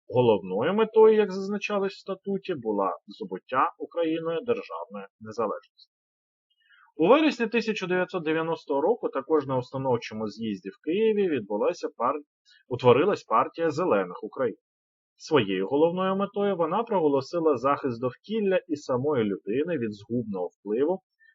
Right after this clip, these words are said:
техногенних факторів, заборону атомної енергетики, перетворення України в без'ядерну державу,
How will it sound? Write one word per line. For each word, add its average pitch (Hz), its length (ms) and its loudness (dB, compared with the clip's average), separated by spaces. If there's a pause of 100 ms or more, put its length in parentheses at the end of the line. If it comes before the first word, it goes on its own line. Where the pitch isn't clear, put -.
(140)
техногенних 127 680 0 (120)
факторів, 131 500 -4 (460)
заборону 202 640 6
атомної 120 500 2
енергетики, 107 760 -2
перетворення 127 640 2
України 113 540 -2
в 87 160 -16
без'ядерну 113 640 -2 (160)
державу, 98 500 -4